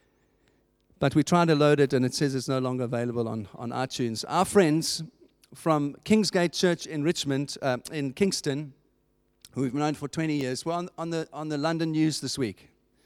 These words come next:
And they were on, on the London news for a really cool thing. And this, for me, is a picture of the marriage of the big view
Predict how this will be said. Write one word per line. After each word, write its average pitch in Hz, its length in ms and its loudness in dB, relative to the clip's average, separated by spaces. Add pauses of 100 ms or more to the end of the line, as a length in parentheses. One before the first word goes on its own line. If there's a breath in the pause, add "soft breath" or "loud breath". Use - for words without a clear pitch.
(400 soft breath)
And 143 140 -4
they 160 60 6
were 156 80 6
on, 147 220 0 (100)
on 151 120 0
the 151 60 4
London 190 300 4
news 175 240 4
for 151 220 0
a - 20 -6
really 156 260 0
cool 156 220 2
thing. 107 280 -6 (1040 soft breath)
And 135 120 -2
this, 196 140 6
for 196 140 2
me, 180 160 2
is 151 180 -6
a 147 80 -2
picture - 460 0
of 135 180 -4
the 139 100 2
marriage 151 580 2
of 131 180 -6
the 135 80 -4
big 156 420 4
view 165 340 6